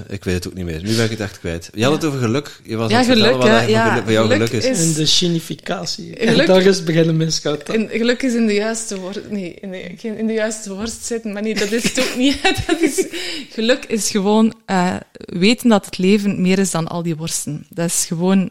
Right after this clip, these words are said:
Speaker 2: ehm, het leven voorbij de worst. <laughs>
Speaker 3: Ja.
Speaker 2: Nee, eh, om het even terug, ehm, naar bittere ernst
Speaker 3: Behapbaar
Speaker 2: te
Speaker 3: te
Speaker 2: trekken.
Speaker 3: maken.
Speaker 1: Niet te, niet te ernstig, hè, Hilde. Daar kunnen we niet zo goed
Speaker 2: Ja,
Speaker 1: tegen,
Speaker 2: ja.
Speaker 1: namelijk. Dan
Speaker 2: Nee.
Speaker 1: krijg je dan van die rode vlekken in onze nek als het serieus wordt.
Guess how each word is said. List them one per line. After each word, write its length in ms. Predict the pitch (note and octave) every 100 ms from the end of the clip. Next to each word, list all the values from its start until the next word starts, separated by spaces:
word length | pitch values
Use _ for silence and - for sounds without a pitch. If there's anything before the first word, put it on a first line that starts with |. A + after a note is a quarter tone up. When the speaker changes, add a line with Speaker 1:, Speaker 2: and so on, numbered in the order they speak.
| -
Speaker 2:
ehm, 400 | E3 E3 D#3+ D#3+ - _ _ _ _ _ _ - - -
het 140 | -
leven 400 | F#3+ G3 F#3 E3+
voorbij 320 | F3+ - F3
de 80 | F3
worst. 480 | E3+ F#3 - - -
<laughs> 480 | F#4+ F#4 F#4 - -
Speaker 3:
Ja. 160 | - A4+ G#4 F#4+ D4+ -
Speaker 2:
Nee, 280 | G3 E3+ - - A#3 -
eh, 260 | - F#3+ -
om 60 | G3+
het 100 | G3+
even 520 | G#3 - - - -
terug, 320 | - G#3 - - _
ehm, 260 | - E3+ E3+ E3+ F3 _ _ _ _
naar 180 | D#3+ D3+
bittere 300 | F3+ - -
ernst 360 | F3+ F#3 G#3
Speaker 3:
Behapbaar 480 | D3+ A2 D#3+ D#3 F3+
Speaker 2:
te 80 | A3+
Speaker 3:
te 80 | G#3
Speaker 2:
trekken. 140 | G3+
Speaker 3:
maken. 180 | B3 - - - -
Speaker 1:
Niet 100 | A#2+
te, 100 | C3 C#3+
niet 160 | D3
te 120 | D#3 D3
ernstig, 360 | A#2+ A2 A2
hè, 60 | A2+
Hilde. 320 | B2 C#3 C3
Daar 80 | C#3
kunnen 200 | D3+ B2
we 60 | B2+
niet 100 | A#2
zo 80 |
goed 120 | A#2 A3+
Speaker 2:
Ja, 200 | G3+ -
Speaker 1:
tegen, 140 | -
Speaker 2:
ja. 20 | A#2+
Speaker 1:
namelijk. 240 | A2+ - -
Dan 80 | -
Speaker 2:
Nee. 100 | -
Speaker 1:
krijg 140 | C#3
je 60 | C3
dan 80 | B2
van 100 | B2
die 80 | A2+
rode 240 | A#2 G2+
vlekken 260 | A#2 A#2+ A#2
in 60 |
onze 200 | G2+ F#2+
nek 220 | F#2+ F#2
als 200 | G2 -
het 100 | G2+
serieus 420 | G#2 G2 G2 F#2+ G#2
wordt. 220 | F#2+